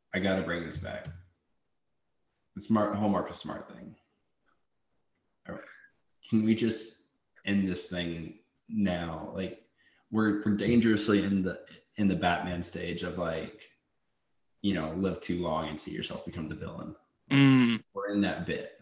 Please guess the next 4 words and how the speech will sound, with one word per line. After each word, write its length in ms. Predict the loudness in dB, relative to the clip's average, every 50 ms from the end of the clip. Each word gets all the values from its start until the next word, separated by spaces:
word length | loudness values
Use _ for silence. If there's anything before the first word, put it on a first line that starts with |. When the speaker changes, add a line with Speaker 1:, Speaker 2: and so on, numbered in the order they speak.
| -20 -12 -6
Speaker 1:
Ryan. 440 | -4 -4 -4 -4 -6 -6 -8 -10 -12 -14 -20 -20 -20 _ -20 -20 -20 -20 -20 _ _ _ _ _ _ _ _ _ _ -4
Um, 420 | -2 0 0 2 0 -2 -4 -8 -14 _ _ _ _ _ _ _ _ _ _ _ 2
I 40 | 4
mean, 380 | 4 4 4 2 0 -2 -6